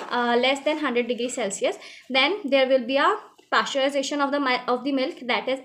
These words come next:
at the sixty three degree Celsius for thirty minutes। And examples, जो ब-, बैक्टीरिया जिसमें मर सकते हैं, are examples, uh, mycobacterium, salmonella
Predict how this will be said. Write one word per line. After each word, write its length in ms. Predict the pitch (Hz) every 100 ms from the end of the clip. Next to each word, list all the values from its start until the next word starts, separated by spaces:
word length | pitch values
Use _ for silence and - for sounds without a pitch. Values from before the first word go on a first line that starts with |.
| 240
at 100 | 240 214
the 100 | 294 359 - - -
sixty 300 | 294 - 349 -
three 160 | 302
degree 240 | 302 269 285
Celsius 420 | 285 233 269 349
for 160 | - 320
thirty 340 | 277 233 233 196
minutes। 300 | - 180 - - - 262
And 180 | 302 403 - -
examples, 640 | 254 247 247 247 294 320 - -
जो 140 | 262 285
ब-, 220 | 269 247
बैक्टीरिया 380 | 240 240 262 269
जिसमें 220 | 277 277
मर 160 | 269 240
सकते 300 | 247 240 269
हैं, 100 | 269
are 140 | 254 254
examples, 560 | 247 226 202 269 285 285
uh, 480 | 247 226 220 226 226 254
mycobacterium, 760 | 220 254 240 247 247 240 247 247
salmonella 540 | 226 220 233 226 226